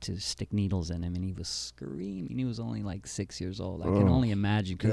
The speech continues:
Speaker 2: gosh.
Speaker 1: it was like, "You have to get this medicine in you, otherwise <laughs>
Speaker 2: Yeah.
Speaker 1: you won't be alive tomorrow."
Speaker 2: Yeah.
Speaker 1: And, uh, you know, and, but he, that wa-, that was such a loss of control for him.
Speaker 2: Right.
Speaker 1: And so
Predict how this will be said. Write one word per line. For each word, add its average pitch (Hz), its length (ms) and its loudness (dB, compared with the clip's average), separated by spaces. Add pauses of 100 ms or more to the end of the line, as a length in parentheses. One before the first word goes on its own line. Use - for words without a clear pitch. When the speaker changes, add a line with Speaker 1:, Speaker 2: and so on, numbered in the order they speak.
Speaker 2:
gosh. - 340 -2 (220)
Speaker 1:
it 127 120 0
was 113 200 4
like, 113 240 2 (420)
"You 104 200 -2
have 117 360 0
to 110 140 -4
get 101 340 -2
this 101 200 -2
medicine 107 480 2
in 107 120 2
you, 104 140 2
otherwise 107 600 2
<laughs> - 0 -
Speaker 2:
Yeah. 120 280 12
Speaker 1:
you 123 60 8
won't 120 240 6
be 117 100 4
alive 113 600 6
tomorrow." 101 540 0
Speaker 2:
Yeah. 98 280 6 (340)
Speaker 1:
And, 113 480 4
uh, 104 380 2
you 123 140 2
know, 104 300 4
and, 113 200 0
but 123 140 4
he, 117 200 -6
that 127 280 2
wa-, 120 100 2 (100)
that 127 140 2
was 120 100 0
such 139 260 0
a 123 60 2
loss 110 320 0
of 107 160 -6
control 101 420 -2
for - 180 -6
him. - 260 -6 (140)
Speaker 2:
Right. 82 240 6 (400)
Speaker 1:
And 104 180 -2
so 95 360 -2